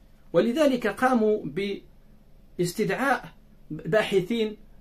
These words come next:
من هارفارد، وخاصة استدعوا إلتون مايو، والذي كان معروفاً بأبحاثه وأعماله حول التعب، وكذلك كان معروفاً بانتقاده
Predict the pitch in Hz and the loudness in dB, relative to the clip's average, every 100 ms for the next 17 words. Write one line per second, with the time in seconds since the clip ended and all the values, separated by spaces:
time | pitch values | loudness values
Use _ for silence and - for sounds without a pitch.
0 | - 170 151 190 147 117 95 - - - | 0 2 4 2 0 -6 -10 -16 -20 -20
1 | _ - - - - _ - - - - | _ -20 -20 -20 -20 _ -20 -20 -20 -20
2 | - 185 196 269 - 214 240 262 285 - | -4 -2 0 0 0 -2 0 0 -2 -12
3 | - - - - 170 - - 165 185 190 | -20 -20 -20 -8 -6 0 0 2 2 2
4 | - - - 214 214 196 170 - 180 151 | -4 -18 2 2 4 2 4 4 6 4
5 | 160 - - - 247 302 311 285 311 302 | 2 -6 -20 -6 0 2 2 0 2 4
6 | 247 - 208 220 165 185 180 180 180 135 | 2 2 2 2 2 2 2 0 -6 0
7 | 147 160 - 120 - 160 170 170 160 165 | 4 4 2 -6 0 2 2 2 2 2
8 | 165 143 107 107 151 156 139 156 - 127 | 2 -2 -2 0 2 2 2 0 0 0
9 | 120 - 165 147 165 - - - 202 240 | 0 -2 -2 0 -2 -6 -20 -6 -2 0
10 | 233 285 262 240 202 226 220 180 156 196 | 2 2 2 0 -2 -2 -2 0 0 -2
11 | 185 160 165 160 156 180 170 156 156 160 | -2 0 -2 -2 -4 -2 0 0 0 0